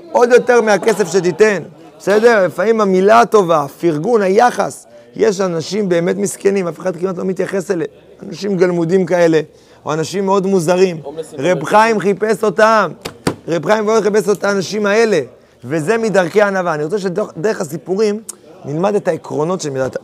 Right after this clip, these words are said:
Speaker 1: הענווה, שזו מידה שהיא נמצאת ב-, בשמי שמיים, בסדר? מידתו של ריבונו של עולם, אנחנו צריכים נהיה ללמוד, ללמוד את העקרונות, זה בפעם הבאה. אבל עכשיו לתפוס את הנקודה הזאת, שמידת הענווה שייכת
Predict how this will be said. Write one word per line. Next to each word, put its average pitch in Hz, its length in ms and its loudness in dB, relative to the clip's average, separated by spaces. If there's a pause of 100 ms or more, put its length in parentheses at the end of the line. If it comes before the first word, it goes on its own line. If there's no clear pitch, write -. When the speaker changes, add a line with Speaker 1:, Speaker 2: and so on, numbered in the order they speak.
(140)
Speaker 1:
הענווה, 139 400 -4
שזו 131 240 -8
מידה 147 280 -4
שהיא 143 160 -10
נמצאת 147 380 -4
ב-, 135 280 -6
בשמי 180 360 -6
שמיים, 147 440 -8
בסדר? 165 420 -2 (400)
מידתו 147 320 -4
של 160 100 -4
ריבונו 160 360 -2
של 151 120 -2
עולם, 180 240 2 (420)
אנחנו 151 200 -4 (260)
צריכים 180 300 -4
נהיה 170 300 0
ללמוד, 170 280 -2 (160)
ללמוד 170 300 0
את 165 120 -2
העקרונות, 156 460 0
זה 160 60 0
בפעם 151 320 0
הבאה. 123 200 -4 (320)
אבל 127 100 -4
עכשיו 214 240 -2
לתפוס 226 460 -4
את - 60 -4
הנקודה 160 440 -2
הזאת, 151 260 -2
שמידת 156 480 -6
הענווה 165 400 -2
שייכת 170 600 -2